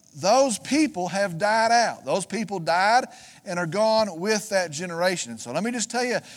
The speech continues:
as a point of information, someone today starts to call themselves an apostle, somebody starts to call another person an apostle, uh,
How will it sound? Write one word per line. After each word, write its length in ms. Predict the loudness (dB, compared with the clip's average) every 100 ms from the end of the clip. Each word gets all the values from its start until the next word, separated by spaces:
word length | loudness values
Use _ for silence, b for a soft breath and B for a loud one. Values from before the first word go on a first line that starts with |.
| B
as 160 | -6 -6
a 40 |
point 280 | -4 0 0
of 80 | 0
information, 580 | -4 0 2 2 0 -4
someone 480 | 0 0 2 0 -2
today 440 | 0 2 2 -2 B B B
starts 440 | -4 0 0 0
to 100 | -6
call 320 | -4 -2 0
themselves 560 | 0 -2 -2 0 0 -2
an 100 | -8
apostle, 640 | -6 -2 0 0 -4 -6 -10 B B B
somebody 380 | 0 2 2 2
starts 300 | 2 2 0
to 100 | -4
call 340 | 2 6 6
another 360 | 4 4 4 0
person 400 | 0 -2 -2 -4
an 80 |
apostle, 580 | -4 0 0 0 -2 -4 B B B
uh, 120 | -10